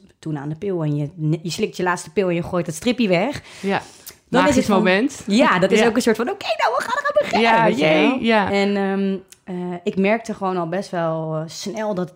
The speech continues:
Speaker 1: dat m-, mijn lijf niet, eh, aan het ontpillen was. Of dat het eigenlijk gewoon stil stond en dat er
Speaker 2: Ja.
Speaker 1: niet heel veel, eh,
Speaker 2: Dus je had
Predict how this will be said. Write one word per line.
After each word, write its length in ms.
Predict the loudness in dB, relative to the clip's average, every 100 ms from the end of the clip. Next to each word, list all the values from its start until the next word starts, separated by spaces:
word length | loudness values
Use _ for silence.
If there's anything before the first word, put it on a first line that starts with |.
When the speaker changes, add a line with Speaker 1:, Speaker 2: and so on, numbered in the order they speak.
| -10
Speaker 1:
dat 180 | -8 -4
m-, 120 | -4
mijn 160 | -2 0
lijf 340 | 2 0 0
niet, 420 | -2 -2 -8 -20 _ _ _ _
eh, 100 | -10 -6 -6 -8 -8
aan 120 | -6
het 120 | -4
ontpillen 500 | -4 -6 2 2 2
was. 280 | -4 -12 -14
Of 100 | -8
dat 200 | -6 -6
het 120 | -8
eigenlijk 360 | -8 -6 -6 -4
gewoon 200 | -2 -2
stil 300 | -2 2 2
stond 320 | 0 -4 -2
en 80 | -4
dat 120 | -4
er 60 | -4
Speaker 2:
Ja. 60 |
Speaker 1:
niet 100 | -4
heel 160 | -2 -4
veel, 320 | -4 -6 -6
eh, 60 | -6
Speaker 2:
Dus 100 |
je 0 |
had 60 | -8